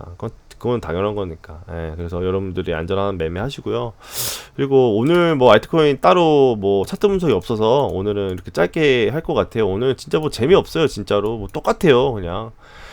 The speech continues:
그냥 뭐 계속 여기서 그냥 수-, 뭐 이제 여기서 수렴했다가 이제 여기서 수렴했다가 막 빨리 좀 내려가지, 진짜. 뭐 하는지 모르겠고.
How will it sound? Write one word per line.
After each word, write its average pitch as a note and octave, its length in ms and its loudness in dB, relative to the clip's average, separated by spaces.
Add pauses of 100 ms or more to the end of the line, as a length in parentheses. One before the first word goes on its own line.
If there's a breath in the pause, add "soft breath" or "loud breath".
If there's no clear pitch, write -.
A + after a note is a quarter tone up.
(240 loud breath)
그냥 A2+ 300 -2
뭐 C3 240 0
계속 G3 420 -2
여기서 A#2+ 300 0
그냥 F#2+ 140 -2
수-, - 160 -12
뭐 A2 260 2
이제 B2 280 2
여기서 B2+ 240 4
수렴했다가 B2+ 600 2
이제 G#2 280 -2
여기서 C3 260 4
수렴했다가 A#2 640 -2
막 E2 240 -10
빨리 F2+ 180 -8
좀 A2+ 140 -10
내려가지, F#2 480 -2
진짜. E2+ 340 -14
뭐 F#2+ 160 4
하는지 B2 220 -2
모르겠고. G#2 680 -2